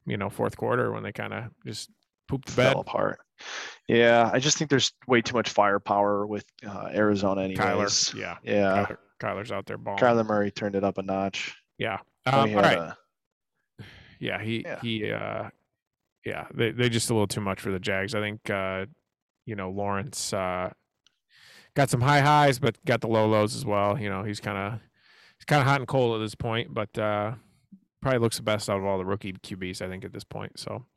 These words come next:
Speaker 2: Yeah.
Speaker 1: um, all right, Giants, Washington to start out the football team versus the Giants in a Thursday night.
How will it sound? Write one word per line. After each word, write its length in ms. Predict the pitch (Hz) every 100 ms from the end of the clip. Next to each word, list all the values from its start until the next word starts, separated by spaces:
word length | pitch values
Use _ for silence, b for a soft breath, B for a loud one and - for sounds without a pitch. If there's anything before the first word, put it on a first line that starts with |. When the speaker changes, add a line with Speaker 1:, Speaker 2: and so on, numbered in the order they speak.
| _ -
Speaker 2:
Yeah. 340 | 101 98 95 B B -
Speaker 1:
um, 500 | 139 139 131 123 B B B -
all 180 | 170
right, 140 | 165 - - _ _ -
Giants, 440 | 135 139 160 165
Washington 720 | 127 131 139 123 117 101 90 110 _ _
to 80 | -
start 340 | 104 - 127 135
out 260 | 123 123 - 175
the 120 | 202 104
football 640 | - - 160 151 131 131
team 640 | 127 139 135 135 135 135 - _
versus 380 | 127 - 120 107
the 520 | 123 113 113 117 117 b b b b b _
Giants 520 | - 120 117 123 123
in 80 | 117
a 180 | 110 104
Thursday 480 | - 127 123 127 117
night. 400 | 117 117 117